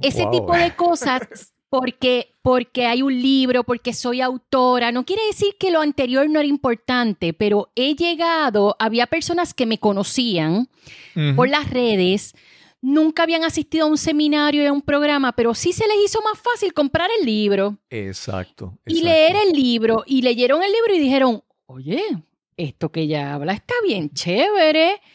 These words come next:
Speaker 2: Ujú.
Speaker 1: esto de verdad que sí", probablemente no han ido a mis programas, pero al leer el libro ya tienen una idea de lo que yo hago y les ha interesado.
Speaker 2: Exacto, exacto.
Speaker 1: Así que,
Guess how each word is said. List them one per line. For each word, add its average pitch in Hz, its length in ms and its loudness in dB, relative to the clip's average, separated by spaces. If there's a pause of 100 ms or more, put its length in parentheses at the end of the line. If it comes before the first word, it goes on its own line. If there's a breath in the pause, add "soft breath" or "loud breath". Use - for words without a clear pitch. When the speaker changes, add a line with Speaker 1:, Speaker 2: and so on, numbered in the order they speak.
(140 soft breath)
Speaker 2:
Ujú. 127 240 -6
Speaker 1:
esto 208 520 -4 (140)
de 349 120 2
verdad 208 340 0
que 196 120 -2
sí", 302 220 -2
probablemente 202 640 -2
no 190 80 -2
han 190 80 0
ido 190 140 2
a 185 40 -2
mis 190 140 -2
programas, 339 560 -4
pero 226 160 0
al 202 140 2
leer 196 240 2
el 294 180 0
libro 208 600 2
ya 202 200 -6
tienen 262 280 -4
una 247 200 -4
idea 226 480 2
de 262 100 2
lo 254 120 2
que 247 160 -4
yo 269 160 -2
hago 226 400 0
y 214 120 -6
les 196 120 -2
ha 208 80 -4
interesado. 190 1300 0 (180)
Speaker 2:
Exacto, 101 680 -4
exacto. 95 160 -4
Speaker 1:
Así 208 360 0
que, 214 580 0